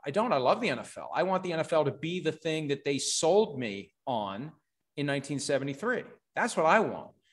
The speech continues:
I want it to, at all times, do the right thing. I want the owners not just to be some really rich person who has enough money to write the check to buy the team and then checks out or is too involved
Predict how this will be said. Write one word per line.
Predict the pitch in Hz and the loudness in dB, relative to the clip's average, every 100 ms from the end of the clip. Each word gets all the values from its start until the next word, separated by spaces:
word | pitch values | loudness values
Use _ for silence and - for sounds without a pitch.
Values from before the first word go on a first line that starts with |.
| _ _ 147 | _ _ 4
I | 202 | 6
want | 202 202 | 6 4
it | 190 190 | 4 0
to, | 180 156 | 0 4
at | |
all | 160 170 | 6 4
times, | 170 190 190 143 113 | 2 0 2 0 -4
do | 110 156 | -6 -2
the | 143 | 0
right | 127 117 113 | 2 2 0
thing. | - 131 | -4 2
I | 175 | 2
want | 220 233 | 4 2
the | 202 170 | 0 0
owners | 202 175 139 | 2 0 0
not | 165 165 | 0 0
just | 170 151 | -2 -6
to | 139 | -6
be | 139 160 139 - - - _ | 0 2 2 -4 -14 -20 _
some | - 175 147 | -4 -2 2
really | 170 202 165 | 4 4 4
rich | 170 - | 0 -2
person | - 185 175 156 | -2 -2 0 -2
who | 139 | 2
has | 147 147 | 4 2
enough | 139 123 143 | 0 -2 -2
money | 147 135 | -2 -2
to | |
write | 135 135 131 | 0 0 -2
the | |
check | - - 160 147 | -8 0 2 2
to | 123 | 0
buy | 127 127 | 2 2
the | 110 | -2
team | - 185 175 135 | -6 -4 -2 -2
and | 131 | -2
then | 131 131 | -2 -2
checks | 131 - 143 - 165 | -4 0 0 0 4
out | 160 123 - | 4 4 2
or | 170 147 | 2 2
is | 143 - | 0 -6
too | - 175 | -2 0
involved | 131 117 147 160 127 117 | 0 2 6 8 8 4